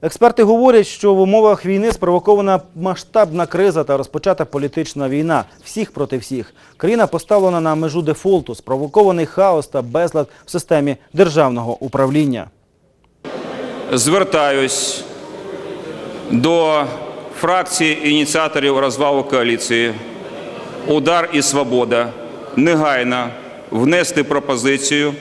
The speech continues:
Speaker 2: щодо кандидатури на посаду технічного прем'єр-міністра, який буде керувати урядом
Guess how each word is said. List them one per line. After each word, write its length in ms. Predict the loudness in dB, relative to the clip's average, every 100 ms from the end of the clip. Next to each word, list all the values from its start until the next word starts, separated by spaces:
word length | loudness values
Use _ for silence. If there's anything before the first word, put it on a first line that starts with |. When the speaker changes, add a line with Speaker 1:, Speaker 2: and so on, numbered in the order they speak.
| -14 -20 -20 -20 -20 -20 -8
Speaker 2:
щодо 500 | -2 0 2 2 0
кандидатури 840 | 0 0 0 0 0 2 2 0 -2 0
на 140 | 0
посаду 720 | 0 -2 0 0 0 0 0 -2 -12 -10
технічного 680 | -4 -2 0 0 0 0 0
прем'єр-міністра, 960 | 0 0 2 0 0 0 0 0 -2 -2 -6 -16 -14 -2
який 360 | 0 0 2
буде 280 | 2 2 0
керувати 580 | 0 2 2 0 0 0
урядом 600 | 0 0 0 0 0 -2